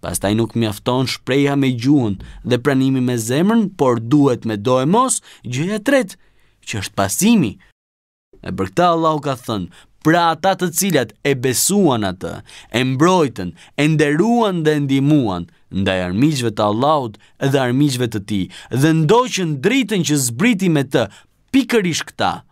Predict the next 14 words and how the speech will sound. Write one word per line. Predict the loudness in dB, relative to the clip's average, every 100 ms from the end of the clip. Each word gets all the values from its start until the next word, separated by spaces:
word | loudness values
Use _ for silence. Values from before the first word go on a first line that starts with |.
| _ _ _
pasuesit | -6 -2 4 4 2 -4
e | -4
Muhamedit, | -2 0 0 2 0 -2 -16 -20 _
janë | -4 0 0 0
të | -4 -8
shpëtuarit | -8 -6 -2 0 2 0 -4 -10 _ _
që | -8 -4 -2
arritën | 0 0 0 -2 -2 -10 -2
të | -2
gjitha | 2 0 0 0
të | 0
mirat | 2 0 -2 -4 -10 _ -8
dhe | -4
xhenetin | -2 0 2 2 0 0